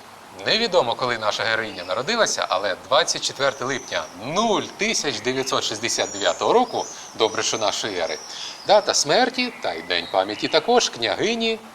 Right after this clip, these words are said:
Ольги або Хельги на грецький та скандинавський лад.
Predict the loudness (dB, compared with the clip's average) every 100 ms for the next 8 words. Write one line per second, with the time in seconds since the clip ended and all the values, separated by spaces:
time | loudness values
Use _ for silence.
0 | 0 6 8 8 2 -6 -10 -16 -16 2
1 | 4 6 4 4 2 2 2 -2 -4 -18
2 | -8 0 0 0 2 2 4 0 -4 -2
3 | -2 -2 -2 0 0 0 0 0